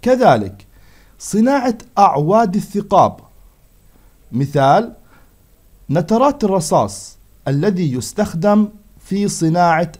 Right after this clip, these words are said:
أعواد الثقاب بي بي إن أو ثري باي تو. إلى هنا نكون قد انتهينا من خصائص النترات، وهي أربع خصائص.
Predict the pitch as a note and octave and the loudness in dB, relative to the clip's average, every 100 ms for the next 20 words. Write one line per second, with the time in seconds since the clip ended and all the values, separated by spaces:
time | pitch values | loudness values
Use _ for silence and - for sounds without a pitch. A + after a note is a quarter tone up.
0 | _ C#3 C3 A#2 B2 E3 F#3 G#3 - G#3+ | _ 0 0 0 -2 -2 -2 -8 -8 -4
1 | G#3 B2 G#2 - - _ _ _ - G#3 | 0 0 -2 -12 -20 _ _ _ -4 0
2 | G#3 F3 F#3 F#3 F#3 F#3 - _ - G#3 | 0 -2 -4 -2 -4 -6 -16 _ -2 2
3 | A#3+ A3+ - G3 F#3+ F#3 F#3 F#3 F3+ F3+ | 2 -2 -4 0 0 -2 -6 -4 -2 -2
4 | F3+ - _ - G#2+ C3+ D3+ D3+ E3 D#3 | -4 -10 _ -18 -4 2 2 2 -2 -10
5 | - E3+ G#2 D#2+ - - _ - - - | -8 -6 -6 -8 -18 -20 _ -20 -20 -20
6 | - - - - _ - G3 A3 G#3 G#3 | -20 -20 -20 -20 _ -4 2 4 4 2
7 | G#3 G3+ G3 F#3+ F#3+ G3 F#3+ - - F3 | 0 0 -2 -4 -6 -6 -10 -20 -2 -2
8 | D3+ - - - - - - - A#2 A2+ | -2 -8 -18 -20 -20 -20 -20 -14 -10 -6
9 | C#3+ F3+ A3+ A3 G#3+ G#3 G3+ F#3+ F3+ G3+ | -2 0 0 2 0 0 -4 -6 0 2
10 | G3 G3 F#3 - - F3+ G#3+ G#3 - D#3 | 2 -2 -6 -12 -8 0 2 0 0 -2
11 | A2 G#2 - - A#2+ C3 C3+ B2+ - G#3+ | -2 -4 -14 -10 -6 -2 0 -2 0 0
12 | A3+ G3+ G3 G#3 G3 F3 A#2+ G2 - | 2 0 0 -2 -2 0 0 -4 -14